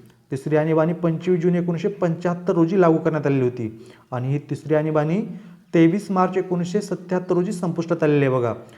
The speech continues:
ही तिसऱ्या क्रमांकाची जी आणीबाणी आहे, तर ती आपल्या देशामध्ये एकवीस महिन्यासाठी लागू करण्यात आलेली होती, दुसरी आणीबाणी सुरू असतानाच. आणि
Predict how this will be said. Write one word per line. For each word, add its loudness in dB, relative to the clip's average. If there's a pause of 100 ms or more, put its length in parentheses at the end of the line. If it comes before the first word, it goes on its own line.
(160)
ही 2
तिसऱ्या -2
क्रमांकाची -2
जी 0
आणीबाणी 2
आहे, 2
तर -2
ती -4
आपल्या 0
देशामध्ये -2
एकवीस -2
महिन्यासाठी 0
लागू 4
करण्यात 0
आलेली 2
होती, -4 (260)
दुसरी 0
आणीबाणी 2
सुरू 0
असतानाच. -2 (380)
आणि -2